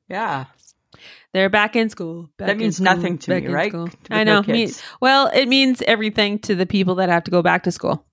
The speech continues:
Speaker 1: I guess so.
Speaker 2: And I bet you this was your season. You were a big back to school achiever, weren't you?
Speaker 1: No, I wasn't
Speaker 2: Overachiever?
Speaker 1: an achiever. No, I was not actually, because, like, I mean, I had got the new clothes and the haircut and all that.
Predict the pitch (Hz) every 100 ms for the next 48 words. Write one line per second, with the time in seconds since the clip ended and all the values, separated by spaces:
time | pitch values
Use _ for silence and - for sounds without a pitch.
0 | _ - 151 180 214 - 151 170 _ _
1 | _ _ _ - 220 - 214 233 226 247
2 | 226 226 247 214 196 214 196 185 180 220
3 | 247 196 175 - 196 196 196 190 175 175
4 | _ _ _ _ _ _ - 190 190 190
5 | - 196 170 156 - 165 - 170 170 -
6 | 220 240 _ - - 208 220 226 285 330
7 | 359 208 175 - - 277 208 170 254 240
8 | 165 180 196 214 214 175 147 151 160 151
9 | 160 190 165 160 196 214 220 202 202 190
10 | 190 185 180 185 - 151 160 180 180 165
11 | 165 139 - 160 - 170 156 143 143 151
12 | 156 151 -